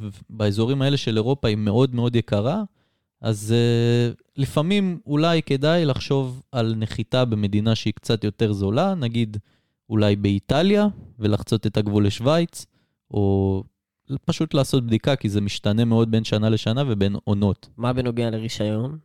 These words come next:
Speaker 2: צריך רישיון בינלאומי?
Speaker 1: באירופה אין צורך, וכדאי לבדוק. מומלץ לבדוק מראש,
Speaker 2: תמיד
Speaker 1: כי
Speaker 2: לבדוק.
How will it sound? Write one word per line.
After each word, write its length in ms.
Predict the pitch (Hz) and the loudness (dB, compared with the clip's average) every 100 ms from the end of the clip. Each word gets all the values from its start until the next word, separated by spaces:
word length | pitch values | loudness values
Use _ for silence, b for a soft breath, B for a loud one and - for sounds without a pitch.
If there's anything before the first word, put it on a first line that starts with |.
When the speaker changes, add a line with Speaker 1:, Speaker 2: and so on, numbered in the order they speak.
| _ _ _ _ | _ _ _ _
Speaker 2:
צריך 300 | 110 110 - | -16 -12 -10
רישיון 280 | 113 110 110 | -8 -6 -6
בינלאומי? 520 | 110 110 113 135 185 - | -4 -4 -4 -6 -8 -12
Speaker 1:
באירופה 1000 | 123 110 120 123 135 - 117 101 98 98 98 | -8 0 2 2 2 2 2 2 2 0 0
אין 180 | 107 107 | 0 -2
צורך, 520 | - 139 185 208 - 110 110 110 113 - _ _ _ _ _ _ _ | -2 0 0 -2 -4 -2 -2 -2 -4 -8 _ _ _ _ _ _ _
וכדאי 240 | 185 208 | 0 2
לבדוק. 460 | 175 120 107 - - - - - 127 | 2 2 0 -2 -8 -16 -16 -6 -2
מומלץ 340 | 143 156 - | 0 0 0
לבדוק 320 | 135 139 143 | 0 2 0
מראש, 460 | 131 135 202 208 - | 0 0 0 0 -2
Speaker 2:
תמיד 240 | 147 143 | -2 -2
Speaker 1:
כי 60 | 127 | -4
Speaker 2:
לבדוק. 360 | 107 110 - | -6 -8 -8